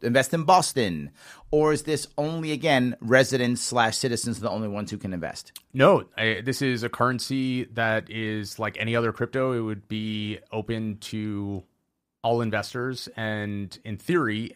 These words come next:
Speaker 2: yes, foreign governments could, you know, invest in our infrastructure. There's no, I, I don't see much conflict of interest in terms of others helping us to get back on our feet again.
Speaker 1: Because
Speaker 2: Um,
Speaker 1: in reality, the voting is still the same, right? So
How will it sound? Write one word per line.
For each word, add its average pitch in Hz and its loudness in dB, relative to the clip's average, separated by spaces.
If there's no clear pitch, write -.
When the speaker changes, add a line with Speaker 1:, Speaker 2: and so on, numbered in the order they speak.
Speaker 2:
yes, 101 -2
foreign 110 -2
governments 110 -2
could, 123 -4
you 113 -8
know, 101 -6
invest 101 -4
in 107 -4
our 98 -2
infrastructure. - -8
There's 101 -8
no, 110 -2
I, 107 -10
I 117 -6
don't 117 -6
see 120 -6
much 113 -4
conflict 120 0
of 104 -6
interest 110 -4
in 107 -12
terms 107 -6
of 104 -6
others 110 -2
helping 120 -4
us 104 -4
to 110 -10
get 104 -6
back 104 0
on 101 -4
our 90 -6
feet 120 -6
again. - -12
Speaker 1:
Because 117 6
Speaker 2:
Um, 131 2
Speaker 1:
in 127 2
reality, 127 4
the 117 2
voting 135 6
is 110 -2
still 117 0
the 104 -2
same, 101 0
right? 87 -4
So 117 0